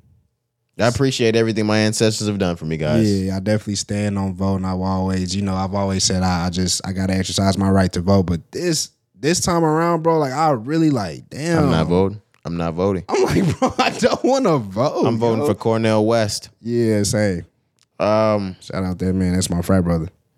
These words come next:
Speaker 2: I'm definitely voting for him.
Speaker 1: Wow, that's, is he,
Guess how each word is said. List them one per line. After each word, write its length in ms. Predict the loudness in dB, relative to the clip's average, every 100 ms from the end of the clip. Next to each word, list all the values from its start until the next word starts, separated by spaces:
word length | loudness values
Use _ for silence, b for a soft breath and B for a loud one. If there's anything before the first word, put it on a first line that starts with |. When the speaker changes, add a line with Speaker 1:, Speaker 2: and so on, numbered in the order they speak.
| _
Speaker 2:
I'm 120 | -6
definitely 280 | -2 -2 -2
voting 200 | -2 0
for 140 | 0 0
him. 320 | 0 0 -6 _ _ _ -20 _ _ _ _ _ _ _ _ _ _ _ _ _ _
Speaker 1:
Wow, 260 | -2 2
that's, 160 | 2 0
is 200 | -2 -2
he, 240 | 0 -2